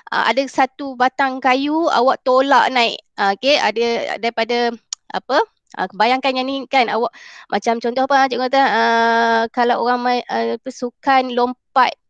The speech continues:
berpagar yang bergalah tu lah, okey, yang galah tu kan. Ah, lagi awak le-, dekatkan dengan y axis, dia punya gradient increase.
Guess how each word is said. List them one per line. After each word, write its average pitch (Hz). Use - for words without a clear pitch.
berpagar 254
yang 247
bergalah 269
tu 294
lah, 320
okey, 285
yang 269
galah 285
tu 302
kan. 302
Ah, 185
lagi 254
awak 277
le-, 269
dekatkan 294
dengan 285
y 285
axis, 370
dia 247
punya 277
gradient 262
increase. -